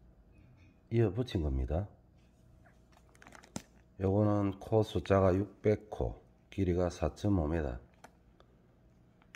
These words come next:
코 크기가 이십오 밀리. 비신압을 투망 원단에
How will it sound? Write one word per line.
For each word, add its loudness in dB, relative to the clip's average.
코 0
크기가 0
이십오 0
밀리. 0
비신압을 0
투망 4
원단에 0